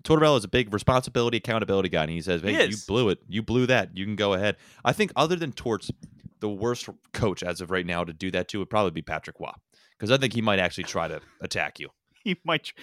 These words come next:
Speaker 1: He
Speaker 2: he'll
Speaker 1: might
Speaker 2: get a
Speaker 1: throw
Speaker 2: goalie stick and
Speaker 1: stuff.
Speaker 2: slash at you.
Speaker 1: Yeah, you, uh, he'd be the last
Speaker 2: I
Speaker 1: guy
Speaker 2: mean,
Speaker 1: I'd wanna do that to.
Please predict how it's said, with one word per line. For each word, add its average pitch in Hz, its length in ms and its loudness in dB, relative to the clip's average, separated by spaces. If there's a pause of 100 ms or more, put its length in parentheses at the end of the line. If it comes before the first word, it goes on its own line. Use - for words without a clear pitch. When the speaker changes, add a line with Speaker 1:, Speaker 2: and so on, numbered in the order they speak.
Speaker 1:
He 113 60 4
Speaker 2:
he'll 233 80 8
Speaker 1:
might 117 60 4
Speaker 2:
get 170 120 6
a 170 60 2
Speaker 1:
throw 135 280 6
Speaker 2:
goalie 117 60 4
stick 110 240 4
and 104 80 4
Speaker 1:
stuff. 90 100 -12
Speaker 2:
slash 120 380 -4
at 147 100 -12
you. 143 140 -2
Speaker 1:
Yeah, 110 320 0
you, 110 340 -6 (160)
uh, 101 200 -8 (180)
he'd 151 160 -4
be 139 80 2
the 123 100 0
last 107 240 0
Speaker 2:
I 180 60 6
Speaker 1:
guy 202 140 0
Speaker 2:
mean, 180 100 -4
Speaker 1:
I'd 82 100 -6
wanna 80 200 -6
do 78 200 -12
that 78 200 -12
to. 78 140 -12